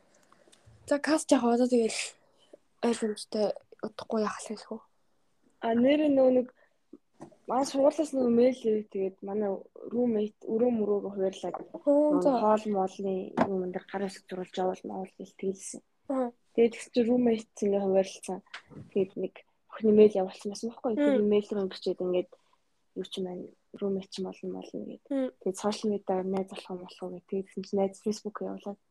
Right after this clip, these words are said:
Speaker 1: Мм.
Speaker 2: Тэгээд тэр Facebook-ийг найз болоод. А,
Speaker 1: За.
Speaker 2: тэг би зөв мэйл тэгээ бичсэн байсан байхгүй юу?
Speaker 1: Мм.
Speaker 2: Гэтэ намаа миний Facebook-ийг яаж олсон бол би ерөөсөө тийж юм явуулаа байхгүй юу? Тэгсэн чинь ингээд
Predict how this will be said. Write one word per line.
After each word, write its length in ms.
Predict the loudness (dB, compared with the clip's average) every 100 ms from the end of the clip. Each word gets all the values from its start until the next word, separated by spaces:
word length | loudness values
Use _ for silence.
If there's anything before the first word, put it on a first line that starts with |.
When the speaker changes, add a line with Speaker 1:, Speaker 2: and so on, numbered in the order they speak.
| _ -6
Speaker 1:
Мм. 160 | -4 -4 _ _ _ _ _ _ _ _ -4
Speaker 2:
Тэгээд 200 | -2 2
тэр 120 | 4
Facebook-ийг 520 | 6 4 2 0 2
найз 240 | 4 4 2
болоод. 340 | -6 -6 -8 _ _ _ 0
А, 80 |
Speaker 1:
За. 60 | 4
Speaker 2:
тэг 80 | 6
би 80 | 8
зөв 160 | 8 8
мэйл 300 | 8 8 4
тэгээ 200 | -2 -4
бичсэн 320 | -8 -4 -2
байсан 200 | -2 -4
байхгүй 240 | -4 0 0
юу? 140 | 0
Speaker 1:
Мм. 280 | 2 4 4 2 _ _ _ _ _ _
Speaker 2:
Гэтэ 260 | -2 2
намаа 320 | 2 4 4
миний 240 | 4 4 2
Facebook-ийг 460 | 0 -6 -10 -6 0
яаж 260 | 2 0 -4
олсон 240 | -8 -6
бол 140 | -6 -6
би 560 | _ -16 -16 -12 -4
ерөөсөө 200 | -4 -4 -8
тийж 160 | -4
юм 120 | 0 2
явуулаа 380 | 2 0 -2 -4
байхгүй 220 | -4 -4
юу? 80 | -4
Тэгсэн 220 | -4 -2 2
чинь 160 | 4
ингээд 240 | 4 4